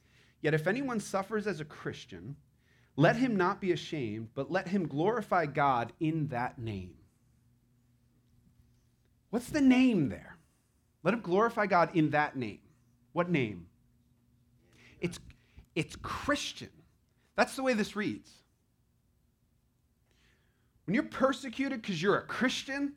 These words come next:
that's the moment to glorify God. You know why? 'Cause it means you're bearing the name. Someone says, "You're only doing that 'cause you're a Christian." Or, "You do that 'cause you're a weirdo. You're a Christian."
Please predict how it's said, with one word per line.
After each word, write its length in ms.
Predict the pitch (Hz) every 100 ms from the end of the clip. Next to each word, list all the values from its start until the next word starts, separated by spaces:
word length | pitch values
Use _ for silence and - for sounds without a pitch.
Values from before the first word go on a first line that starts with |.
| _
that's 200 | 156 160
the 80 | -
moment 320 | 135 135 120
to 60 | 113
glorify 440 | 123 113 - 101 90
God. 360 | 113 - - - _ _ _ _ _ _ _ _ _
You 80 | 170
know 80 | 208
why? 460 | 151 151 226 294 277 - _ _ _ _ _ _ _ _ _ _
'Cause 140 | 240 285
it 20 |
means 160 | 320
you're 100 | 311
bearing 360 | 226 269 302 311
the 80 | 220
name. 580 | 208 349 453 117 110 - _ _ _ _ _ _ _ _
Someone 260 | - 320 320
says, 260 | 302 226
"You're 160 | 160 277
only 200 | 277 196
doing 220 | 160 185
that 180 | 175 170
'cause 120 | 156
you're 140 | 170 175
a 60 |
Christian." 560 | - 175 - - 92 - _ _ _ _ _ _ _ _ _ 135
Or, 60 |
"You 140 | 185 269
do 120 | 254
that 200 | 180 143
'cause 140 | 143
you're 160 | 170 185
a 40 |
weirdo. 460 | 120 127 196 131 98
You're 140 | 151
a 60 | 185
Christian." 580 | - - 226 - -